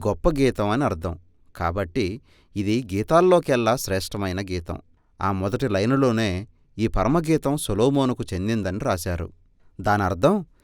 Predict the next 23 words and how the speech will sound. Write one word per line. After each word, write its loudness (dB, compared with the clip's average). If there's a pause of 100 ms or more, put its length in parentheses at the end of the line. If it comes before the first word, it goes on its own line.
(160)
ఈ 4
గ్రంథాన్ని 6 (100)
సొలొమోను 6
రాశాడని 4
అనుకోవచ్చు. -2 (600)
అతని -2
పేరుతోనే 2 (240)
అది -2 (120)
ప్రారంభం 2
అయ్యింది -2
కదా. 0 (760)
అయితే 6 (200)
మనం 4 (140)
ఈ 4
పద్యాలు 4
చదువుతూ -2 (100)
ఉండగా 0 (460)
దీని 4
ముఖ్యమైన 4
స్వరం 4 (280)
ప్రియురాలు 6 (140)
అని 0
పిలువబడిన 2